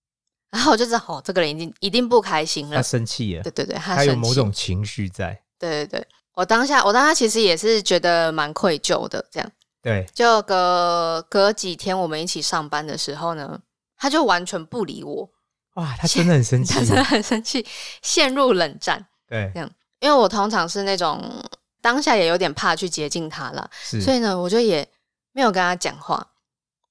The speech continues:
Speaker 1: 而且我那时候自己心里有，也有一点点的情绪，是说我跟他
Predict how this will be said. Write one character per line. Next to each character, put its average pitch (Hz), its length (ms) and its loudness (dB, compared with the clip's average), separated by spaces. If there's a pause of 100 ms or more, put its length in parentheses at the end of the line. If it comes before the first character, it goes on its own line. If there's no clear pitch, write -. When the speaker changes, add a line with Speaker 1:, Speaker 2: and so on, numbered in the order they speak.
(800)
Speaker 1:
而 254 100 0
且 320 100 4
我 214 120 4
那 233 120 2
时 247 80 2
候 240 220 2
自 262 140 -6
己 196 120 -4
心 208 280 0
里 220 100 4
有， 160 140 4
也 175 260 0
有 196 140 4
一 262 100 -4
点 190 240 -2
点 180 160 -2
的 156 100 -4
情 170 300 -6
绪， 220 180 0
是 233 160 2
说 196 360 2
我 180 120 0
跟 190 200 0
他 196 440 0